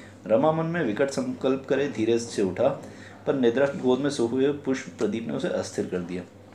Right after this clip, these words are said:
वह एक क्षण खरा और मुग्ध नेत्रों से जालपा के निद्रा विहित मुग्ध की ओर ताकता रहा। कमरे में जाने का साहस न हुआ, फिर लेट गया। जालपा ने चौंक कर पूछा, "कहाँ जाते हो? क्या सुबह हो गई?"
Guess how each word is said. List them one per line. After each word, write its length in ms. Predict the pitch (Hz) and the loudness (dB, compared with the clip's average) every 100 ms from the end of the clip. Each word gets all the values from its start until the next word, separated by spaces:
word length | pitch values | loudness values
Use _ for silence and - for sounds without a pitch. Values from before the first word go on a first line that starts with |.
| - - - - - - - | -10 -8 -8 -10 -14 -14 -4
वह 120 | 196 | 0
एक 80 | 208 | 0
क्षण 220 | - 131 | 2 2
खरा 260 | - 104 113 | 2 4 6
और 140 | 131 | 6
मुग्ध 240 | 113 123 123 | 2 0 0
नेत्रों 380 | 117 117 120 | 0 0 -2
से 140 | 123 147 | -4 -2
जालपा 380 | - 92 95 117 | 2 2 2 0
के 160 | - | 0
निद्रा 420 | 120 98 101 117 | -2 -2 2 4
विहित 340 | 117 101 - - | 4 2 -4 -8
मुग्ध 260 | 104 110 - - | -8 -8 -14 -6
की 80 | 113 | -2
ओर 200 | 123 139 | -2 0
ताकता 320 | 95 90 90 | -2 0 0
रहा। 280 | 90 90 - - - - - - - - - - - | 0 0 -6 -16 -20 -20 -20 -20 -20 -20 -20 -20 -4
कमरे 260 | 123 131 156 | -2 0 0
में 120 | 156 | 2
जाने 260 | 127 113 127 | 4 4 2
का 100 | - | -2
साहस 400 | - 90 101 95 | -2 -4 -4 -6
न 40 | |
हुआ, 300 | 90 90 92 95 | -6 -8 -10 -6
फिर 120 | 135 | -4
लेट 260 | 95 87 - | -2 -4 -6
गया। 160 | - - - - - - - - - - | -10 -12 -14 -20 -20 -20 -20 -20 -20 -6
जालपा 300 | 113 123 170 | 0 2 2
ने 100 | 165 | -2
चौंक 300 | 160 107 101 | 2 0 0
कर 80 | 104 | -4
पूछा, 380 | 92 - - - - - | -6 -10 -12 -14 -12 -6
"कहाँ 200 | - 165 | -4 2
जाते 280 | 123 98 98 | 2 2 -2
हो? 120 | 92 | -4
क्या 160 | 101 | -4
सुबह 260 | 95 101 101 | -4 -2 -2
हो 120 | 117 | -2
गई?" 200 | 123 131 | -2 -6